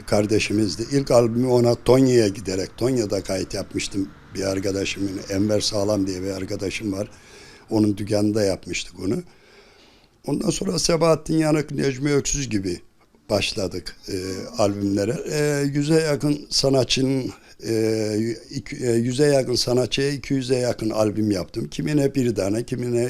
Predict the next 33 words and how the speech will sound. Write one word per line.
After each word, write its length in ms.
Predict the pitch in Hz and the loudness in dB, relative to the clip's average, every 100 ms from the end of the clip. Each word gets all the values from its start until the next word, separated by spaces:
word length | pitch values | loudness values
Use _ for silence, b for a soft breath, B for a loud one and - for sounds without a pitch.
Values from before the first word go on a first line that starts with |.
| 107 | -2
yirmi 340 | 110 110 113 | -2 2 2
altı, 260 | 110 104 117 | 2 -2 -4
yirmi 340 | 104 107 107 | -2 0 2
yedi 240 | 107 101 101 | 2 0 -2
tane 300 | 101 92 87 B B B B B B B _ _ 107 | -4 -4 -6 B B B B B B B _ _ -14
düzeyinde 480 | 101 107 107 107 101 | -2 2 2 2 0
albüm 360 | 101 101 113 | 0 0 -2
yaptım. 340 | 87 - - - - - | -4 -6 -10 -10 -10 0
Yani, 320 | 123 120 123 127 | 2 2 0 -2
e, 320 | 113 113 110 | -2 -2 -4
bu 140 | 120 | -6
bölgedeki 600 | 127 117 110 110 110 110 | -2 0 0 0 -2 -2
otantik 540 | 117 113 120 127 117 - | -2 0 0 -2 -4 -6
müziğin, 420 | 101 98 113 151 | -6 0 0 0
e, 680 | - 110 107 104 110 113 104 | -4 -8 -6 -6 -6 -8 -10
birçok 340 | 117 110 104 | -6 -4 -2
mimarı 440 | 101 98 98 98 95 | -2 0 0 0 -2
var 160 | 95 92 - | -4 -6 -4
değerli, 440 | 98 92 92 90 - | -2 -2 -2 -8 -6
eskilerden 720 | 87 - 98 95 95 98 90 | -4 -4 -4 -4 -2 -4 -4
bugüne 320 | 95 90 90 | -4 -4 -4
gelen. 360 | 90 92 131 - | -4 -6 -6 -6
E, 240 | - 110 113 | -6 -6 -8
bugün 340 | 117 110 98 | -8 -4 -4
de 100 | 98 | -4
gündemimizde 880 | 95 120 104 101 92 92 113 120 127 | -4 -4 -2 -2 -2 -4 -2 -4 -2
en 200 | 113 107 | -4 -2
başlarında 540 | 104 98 104 98 95 98 | -2 -4 -6 -6 -4 -4
gelen 280 | 90 90 98 | -4 -6 -6
Şeref 380 | - 95 92 | -4 -2 -4
Kara, 320 | - 90 90 - B B B B B B B B _ _ | -4 -4 -4 -6 B B B B B B B B _ _
Abdurrahman 600 | - - 101 98 104 104 | -6 -2 -2 0 2 2
Değirmenci 720 | 95 98 92 92 90 90 90 | 2 0 0 -2 -2 -6 -8